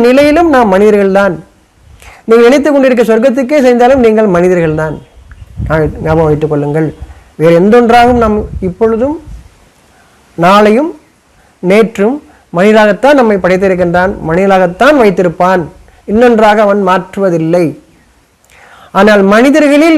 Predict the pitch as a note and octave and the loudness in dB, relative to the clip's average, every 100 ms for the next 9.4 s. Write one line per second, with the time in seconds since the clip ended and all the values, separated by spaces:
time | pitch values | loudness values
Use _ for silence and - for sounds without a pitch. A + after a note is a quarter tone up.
0 | B3+ B3+ C4 A#3+ B3 B3 A3 G#3+ - A3+ | 2 4 2 2 2 2 0 -2 -2 -4
1 | G3 F#3+ F#3 G#3 F#3+ B2 E2+ _ _ _ | -2 0 0 -2 -4 -8 -14 _ _ _
2 | _ E3+ F#3+ G3 F3 D3+ E3 F3 D3+ D3+ | _ -4 0 0 0 -2 0 0 0 0
3 | D#3 F#3+ F3 G3+ F#3 F3+ F3 G3 F3 C#3 | 0 -2 -2 -2 0 0 0 -2 -4 -6
4 | C3 - _ _ _ _ _ _ _ _ | -10 -14 _ _ _ _ _ _ _ _
5 | - _ F3+ A3 C#4 A3 A3 C4+ D#4+ C#4+ | -20 _ 0 2 4 2 2 0 2 2
6 | A3+ G#3+ G#3+ G#3+ G#3 A3+ G3+ F3+ G3 F#3 | 2 0 0 0 0 -2 -2 -2 -4 -4
7 | - _ _ _ D#3+ D#3+ D#3+ D3+ D#3 E3+ | -6 _ _ _ -10 -6 -4 -4 -4 -2
8 | D#3+ - - - - _ G#3 G#3+ C4+ D#4 | -4 -8 -20 -20 -20 _ -2 2 2 4
9 | D4+ D4+ C4 | 2 2 2